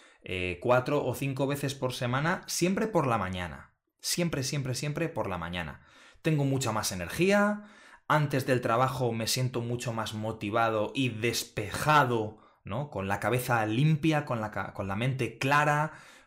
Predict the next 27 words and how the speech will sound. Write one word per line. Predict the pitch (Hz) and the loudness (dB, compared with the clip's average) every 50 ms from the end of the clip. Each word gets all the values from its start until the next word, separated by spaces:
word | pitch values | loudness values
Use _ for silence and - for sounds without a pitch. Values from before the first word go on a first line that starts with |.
| _ _ - | _ _ -2
para, | - 113 110 104 101 101 101 98 95 92 90 92 90 87 87 85 - - - - _ _ - - - | 0 2 2 2 0 0 0 0 0 -2 -2 -2 -4 -4 -6 -8 -10 -14 -18 -20 _ _ -16 -8 -4
para | 104 101 98 92 | -2 0 0 0
luego | 95 101 117 120 117 131 131 135 | 0 2 2 2 2 2 2 2
comenzar | 147 131 127 120 113 110 101 - 120 113 110 113 | 0 0 0 0 -2 -4 -4 -4 0 0 2 2
el | 117 127 123 | 0 0 -2
trabajo | - 107 101 98 - - 156 | -2 -2 -2 -2 -4 -4 -2
con | - 170 113 95 | 0 0 0 0
mucha | 101 110 - - 110 101 | -2 -4 -4 -4 -6 -4
energía, | 98 95 90 87 - - 202 202 117 98 | -4 -6 -6 -6 -4 -4 -4 -4 -4 -4
¿no? | 110 151 180 - | -6 -6 -8 -8
Y | - | -10
después | 95 98 92 - - - 107 104 101 104 | -8 -8 -8 -8 -6 -4 -4 -4 -4 -4
de, | 113 104 95 92 90 87 87 - _ _ _ _ | -4 -4 -4 -4 -6 -8 -10 -14 _ _ _ _
de | - 101 107 98 | -8 -4 -4 -2
un, | 101 107 107 107 101 101 101 98 98 95 101 - - | -2 -2 -2 -4 -4 -4 -4 -4 -6 -8 -10 -10 -8
una | 117 120 120 120 | -4 -2 -2 -2
sesión | - 127 117 - 120 117 117 120 117 | -2 -2 -2 -2 0 0 0 0 0
de | 120 117 | 0 0
deporte | 117 117 117 127 131 131 131 - 196 208 - | 0 0 0 0 0 0 0 -2 -2 -2 -2
y | 113 110 | -2 -2
una | 113 117 113 110 | -2 0 0 0
buena | 104 92 107 107 110 123 131 | 0 0 0 0 2 2 0
ducha. | 120 107 110 - 127 - - - - - _ _ - - - - - - - - - - - - _ _ _ - | 0 0 0 0 0 -2 -4 -4 -8 -14 _ _ -20 -20 -20 -20 -20 -20 -20 -20 -20 -20 -20 -20 _ _ _ -6
Em, | 120 120 123 120 113 113 113 110 110 107 104 - - - - - - _ | -2 0 0 2 0 0 -2 -2 -4 -6 -8 -10 -12 -18 -20 -20 -6 _
y | - 165 | 2 2
después, | 151 156 - - - 185 202 214 226 214 190 | 4 2 2 2 4 4 4 4 4 2 2
normalmente, | 156 151 143 143 151 170 175 156 156 165 160 - - 175 185 196 208 - - | 0 0 2 2 2 2 2 2 0 0 0 2 2 0 0 0 -4 -8 -12